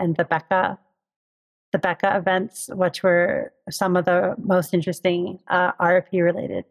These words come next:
events that, that have gone on in the last couple of years. But I would watch the in-game news if you're the type who, who's interested in that.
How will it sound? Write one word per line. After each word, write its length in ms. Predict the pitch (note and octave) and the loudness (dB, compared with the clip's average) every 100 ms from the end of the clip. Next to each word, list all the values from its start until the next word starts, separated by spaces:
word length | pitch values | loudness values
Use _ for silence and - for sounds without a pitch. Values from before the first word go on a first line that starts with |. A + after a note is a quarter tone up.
| _ _ _ _ _ _ _ _ - | _ _ _ _ _ _ _ _ -6
events 400 | F3+ E3+ D#3+ - - | -2 0 -2 -2 0
that, 260 | E3 - _ _ - | 0 -2 _ _ -2
that 120 | E3+ | 0
have 120 | F3 - - | 0 -4 -2
gone 200 | E3+ E3 | 0 2
on 200 | D#3+ E3 | 2 0
in 60 | - | -4
the 80 | - | -4
last 220 | - - | -6 -8
couple 200 | G#3 F#3+ | -12 -10
of 80 | F#3+ | -6
years. 380 | - - - - | -6 -8 -18 -10
But 200 | G3 - - | -8 -6 -2
I 120 | G#3+ | 0
would 100 | G#3 | 2
watch 280 | F#3 F3 - - | 2 0 -4 0
the 200 | F3 - | 0 2
in-game 380 | F3+ F3 E3 | 0 2 2
news 260 | D#3+ E3 D#3 | 2 2 2
if 120 | E3+ | 0
you're 320 | E3+ F3 F#3 - _ _ - | 2 0 -2 -8 _ _ -2
the 80 | |
type 400 | F#3+ F#3 E3+ - - | 0 0 -2 -2 0
who, 240 | F#3 E3 - _ _ | 2 2 -4 _ _
who's 140 | F#3+ E3+ | -2 0
interested 400 | E3 E3+ F#3 E3+ | -2 -2 -6 -6
in 140 | F#3 | -6
that. 200 | B2+ - | -8 -10